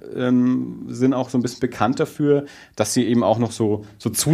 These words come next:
Zusatzinformationen liefern, die du aus den Filmen so nicht kriegst. Also die halt, weil's halt irgendwie auf dem Drehbuch basiert und Sachen, die dann halt im Film nicht auftauchen,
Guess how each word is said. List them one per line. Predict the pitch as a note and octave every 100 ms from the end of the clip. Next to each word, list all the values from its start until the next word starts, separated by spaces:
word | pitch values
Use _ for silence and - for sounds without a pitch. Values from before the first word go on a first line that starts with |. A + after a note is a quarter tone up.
| D#3+ C#3
Zusatzinformationen | C3 B2 A#2 G#2+ - A2 G#2+ G#2
liefern, | G#2 A2+ A#2
die | G#2+
du | G#2+
aus | G#2
den | G#2+
Filmen | G2 A#2 A2+ A2
so | G#2
nicht | G2+ F#2+
kriegst. | - A#2+ A#2 - -
Also | F#2 F2+ F2+
die | F2+ G2 F#2
halt, | G2 -
weil's | F2 F2+ A2
halt | G2
irgendwie | G2+
auf | G2+
dem | G#2
Drehbuch | G2 A2 A2+ A2+
basiert | A#2 G2+ G#2+ A2
und | G#2+ G2+
Sachen, | G2 G#2 G2 F#2+
die | -
dann | F#2+ F#2
halt | F#2
im | F#2
Film | G#2+ G2
nicht | G2 -
auftauchen, | G2 G2+ - G2 F#2+ F#2+ F#2+